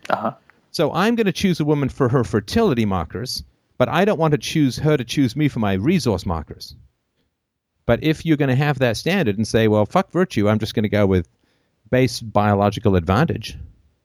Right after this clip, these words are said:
Speaker 2: then most likely she is gonna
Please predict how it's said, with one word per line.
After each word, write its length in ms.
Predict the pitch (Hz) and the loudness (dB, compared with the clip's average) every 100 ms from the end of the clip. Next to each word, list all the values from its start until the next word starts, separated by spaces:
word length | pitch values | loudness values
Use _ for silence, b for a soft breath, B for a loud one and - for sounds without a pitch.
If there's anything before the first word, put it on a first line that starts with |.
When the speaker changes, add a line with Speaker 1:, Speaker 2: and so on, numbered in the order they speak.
| _ _ _ _ _ _ _ _ - | _ _ _ _ _ _ _ _ -2
Speaker 2:
then 380 | 107 101 98 101 - | 2 2 2 -2 -2
most 500 | 104 104 117 156 - | 2 2 4 2 0
likely 460 | 196 330 - 196 - _ _ _ _ _ _ _ _ _ _ _ _ _ _ | -2 0 0 0 -2 _ _ _ _ _ _ _ _ _ _ _ _ _ _
she 520 | - - 160 151 135 - | -8 -2 0 0 -4 -2
is 200 | 120 113 | 0 2
gonna 440 | 117 104 92 76 | 2 4 2 -2